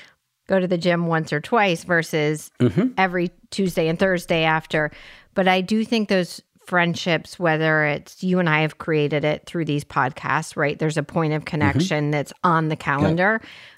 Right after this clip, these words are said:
Speaker 1: But I've
Speaker 2: Yep.
Speaker 1: often found in the past when my friendships have been really strong, there is some sort of anchoring piece. Like, I used to have a friend and every Friday morning we walked.
Speaker 2: Yeah.
Speaker 1: Like, it just, we were set up for connection and success 'cause we had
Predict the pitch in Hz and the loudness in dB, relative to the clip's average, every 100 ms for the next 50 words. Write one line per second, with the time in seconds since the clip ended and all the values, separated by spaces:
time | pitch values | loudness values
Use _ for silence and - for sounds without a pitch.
0 | _ 190 165 185 190 175 - 175 170 170 | _ 0 2 4 4 2 0 -6 -2 0
1 | 151 151 151 156 147 139 - 185 156 143 | 2 0 -2 -2 -2 -6 0 2 4 0
2 | 151 - 170 151 143 139 151 147 151 - | -4 -8 -4 -2 -2 -2 -4 -2 -6 -6
3 | 156 147 151 147 143 - 156 147 151 156 | -6 -4 -2 -2 -2 -2 0 0 0 -2
4 | - 180 170 170 165 175 156 151 - 156 | 0 -2 0 -2 -2 0 0 0 -2 -4
5 | 151 185 190 208 220 208 240 226 233 - | -2 0 2 2 0 -2 -4 -2 -2 0
6 | 170 165 165 165 185 185 160 147 160 151 | 0 0 0 -2 0 0 0 -2 0 0
7 | 156 - - 185 170 - 165 151 151 147 | 0 -2 -2 0 0 0 0 0 0 -2
8 | 143 139 - - - - 95 90 87 - | -2 -4 -4 -6 -6 -2 0 0 -2 -12
9 | - 185 - 180 160 208 196 - - _ | -6 -6 -2 -4 -2 0 0 -2 -16 _
10 | 196 208 185 180 - 196 190 - 156 156 | 0 2 2 0 0 0 0 0 0 0
11 | - - - - 165 156 147 160 151 151 | -4 -18 -20 -2 2 2 -2 -2 -2 -2
12 | - 151 151 143 - - 165 165 196 - | -4 -2 -2 -4 -6 -4 0 0 0 -4
13 | 180 165 180 | -4 -2 -4